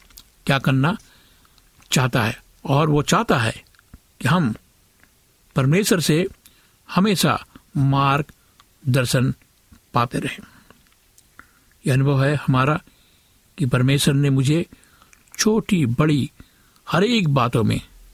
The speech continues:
मार्गदर्शन किया है और हमेशा परमेश्वर मेरी अगुवाई की है। छोटी बातों में,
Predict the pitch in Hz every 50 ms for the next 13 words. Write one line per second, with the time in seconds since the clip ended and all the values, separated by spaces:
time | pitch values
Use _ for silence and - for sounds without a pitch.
0 | - - 165 156 143 139 131 127 123 139 143 127 120 127 120 - - - 135 123
1 | - - - - - _ - - _ _ _ _ _ _ _ - - - - _
2 | _ _ - _ _ - 143 135 120 139 170 208 202 - 196 - - - - -
3 | - - _ _ _ - - _ _ - - _ - - - - - - - -
4 | - _ - - 165 151 180 214 226 - - 160 135 - - _ _ _ _ _
5 | - - _ _ _ _ _ _ _ _ _ _ _ - 175 185 208 220 208 185
6 | 180 190 214 240 202 - 240 175 120 143 - - - - - _ _ _ _ _
7 | _ _ - - 185 160 151 196 147 139 139 - - 147 135 139 127 117